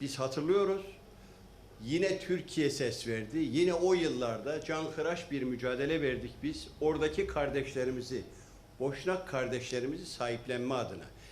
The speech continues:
Kim varsa Boşnak olsun, işlerinde belki Sırp da vardı bilmiyoruz. Çünkü o imansızlar neye yönelmişlerdi? Kendilerinden olmayana doğru yönelmişlerdi. Ve bunların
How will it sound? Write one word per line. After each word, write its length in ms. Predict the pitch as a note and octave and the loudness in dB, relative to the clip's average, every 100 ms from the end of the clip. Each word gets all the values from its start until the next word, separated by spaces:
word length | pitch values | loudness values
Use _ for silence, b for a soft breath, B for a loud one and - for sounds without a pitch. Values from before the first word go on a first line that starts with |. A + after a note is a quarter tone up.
| B - | B -8
Kim 280 | - A#3+ A3+ | -4 0 4
varsa 460 | A3+ - F3 A#2+ | 4 4 4 4
Boşnak 420 | D#3+ F3 F#3+ F3+ | 4 4 2 2
olsun, 360 | F3+ F3 F3+ E3 | 4 4 4 4
işlerinde 680 | - C#3+ - F#3 F#3 F#3 F#3 | 2 -4 2 4 6 4 4
belki 280 | F3+ F3 | 4 2
Sırp 280 | F3 G3 F#3+ | 0 -2 0
da 140 | F#3+ F#3 | 4 6
vardı 300 | E3+ E3 D#3 | 4 2 0
bilmiyoruz. 460 | E3 E3+ E3 E3+ - | 2 4 4 2 0
Çünkü 200 | F3+ - | -2 2
o 140 | F3 | 4
imansızlar 760 | F3+ F3+ F3 F3 - D#3+ E3+ G3 - - B B B B B B B - - | 6 6 6 2 -2 0 2 2 -2 -12 B B B B B B B -20 -8
neye 380 | B2 D#3 G3+ G#3+ | 0 4 8 8
yönelmişlerdi? 880 | G3 F3 E3+ D#3+ - D#3+ D#3 G3 - | 8 6 4 0 2 4 4 2 -2
Kendilerinden 800 | E3 D3 D3+ D3+ D3 D3 E3+ E3+ - | -2 0 0 -2 -2 0 0 -2 0
olmayana 640 | D3 D3 C#3 C3 B2+ B2+ A#2 | 2 4 4 0 0 -2 -2
doğru 280 | A#2 A2+ A2 | -4 -2 -4
yönelmişlerdi. 880 | G2+ G2 F2+ F2+ - F#2 F#2+ D#3+ | -4 -4 -6 -8 -10 -10 -8 -4
Ve 220 | F3 D#3 A#2+ | -2 0 0
bunların 340 | D#3 D3+ B2+ | -2 -2 -4